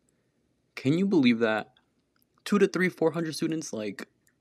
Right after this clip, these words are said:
that's ridiculous to me. Like, how long are your graduation ceremonies? Like, when my graduating class, it was probably, like, an hour and a half long. I mean, give and take, maybe two hours,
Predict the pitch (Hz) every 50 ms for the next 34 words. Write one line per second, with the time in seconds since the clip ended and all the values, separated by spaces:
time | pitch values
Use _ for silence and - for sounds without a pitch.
0 | _ _ _ _ - 147 - - 160 147 123 160 156 - 180 160 147 127 131 -
1 | - 104 101 98 101 101 98 - - 147 160 165 175 170 160 147 143 143 139 135
2 | 139 131 127 113 113 - 139 139 135 147 139 147 135 - 120 107 101 92 87 87
3 | 85 87 90 - - _ _ _ _ _ _ _ _ _ _ _ _ - 120 117
4 | 117 117 113 110 110 110 107 - - _ _ _ _ _ _ _ _ _ _ _
5 | _ _ _ _ _ _ _ _ _ - - - 117 117 107 101 98 104 123 135
6 | 127 120 107 101 101 101 95 92 95 92 87 - 95 90 101 - 147 143 135 -
7 | - 107 104 101 101 98 92 - 92 - - 98 95 92 90 92 90 90 80 82
8 | 90 85 80 - - 90 85 82 80 78 78 80 87 - - _ _ - - -
9 | - - _ - 113 104 107 107 107 107 131 139 147 147 127 - - 104 101 120
10 | 127 147 151 - - - 113 95 85 87 87 92 98 110 - -